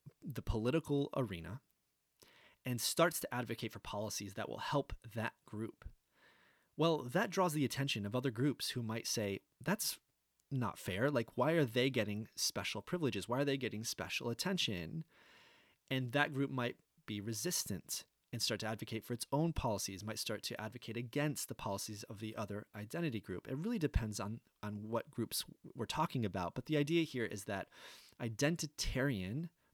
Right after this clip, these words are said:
politics invites identitarian pushback. So, for example, <clears throat> imagine that people who come from a disadvantaged background, perhaps people of color, are pushing for certain economic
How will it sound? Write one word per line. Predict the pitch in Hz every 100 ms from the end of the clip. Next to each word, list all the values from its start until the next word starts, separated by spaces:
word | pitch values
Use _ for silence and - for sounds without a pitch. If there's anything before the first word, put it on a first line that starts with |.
| -
politics | 113 101 - 98 98 - - - - -
invites | 107 101 101 104
identitarian | - 101 104 101 98 - 92 90 87 90 - -
pushback. | 92 - - - - - - _ _ _ - _ _ _ _ _
So, | - 139
for | 143
example, | 135 127 151 147 147 135 - -
<clears throat> | 170 147
imagine | 139 135 151 143 123
that | 110 107 101 - - - - - - _ _ -
people | 147 151 120
who | 131
come | - 120 107 98 - _
from | - - 101 98 98
a | -
disadvantaged | - - 104 101 101 101 95 - -
background, | - 78 - 82 - - - - - - _
perhaps | 123 131 123 - - - _ -
people | 127 -
of | 107
color, | - 87 90
are | 110
pushing | - 175 -
for | 143 120
certain | - 123 110 -
economic | 131 127 110 101 107 - -